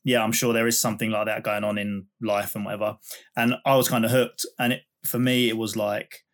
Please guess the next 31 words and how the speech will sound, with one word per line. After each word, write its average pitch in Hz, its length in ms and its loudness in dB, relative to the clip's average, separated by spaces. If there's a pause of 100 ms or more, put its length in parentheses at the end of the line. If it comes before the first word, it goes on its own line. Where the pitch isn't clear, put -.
(360)
um, 98 460 -4 (720)
all 127 220 4
of 113 60 2
my 117 160 4
past, 104 640 -2 (160)
all, 120 280 0
all 127 180 2
of 120 60 4
my 117 120 4
past, 123 300 0
all 123 100 4
of 117 80 0
the 117 80 -2
previous 123 340 0
things 117 160 2
that 107 80 -2
happened, 104 380 -6 (360)
job 127 240 0
promotions. 104 680 -4 (320)
When 117 160 2
I 113 100 2
said 120 260 4
I 113 60 6
was 113 100 2
gonna 113 140 2
get 107 140 -2
a - 40 -18
promotion, 113 360 -2
I 98 60 -6
got 101 160 -4
one. 95 280 -8